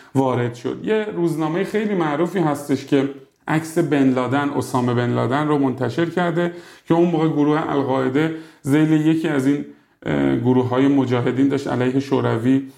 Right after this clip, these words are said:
فعالیت می‌کرد. توی اون روزنامه، اگر اشتباه نکنم، واشنگتن پسته که نوشته، تیترش این عکس بن لادن رو گذاشته و تیترش این هستش که، اه، مجاهد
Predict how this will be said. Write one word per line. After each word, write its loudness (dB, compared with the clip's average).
فعالیت 0
می‌کرد. 0
توی 0
اون -2
روزنامه، 0
اگر -2
اشتباه 0
نکنم، 0
واشنگتن -2
پسته -2
که 2
نوشته، 4
تیترش -2
این 0
عکس -2
بن 2
لادن 0
رو 0
گذاشته -2
و 0
تیترش -2
این 2
هستش -2
که، 0
اه، -2
مجاهد 2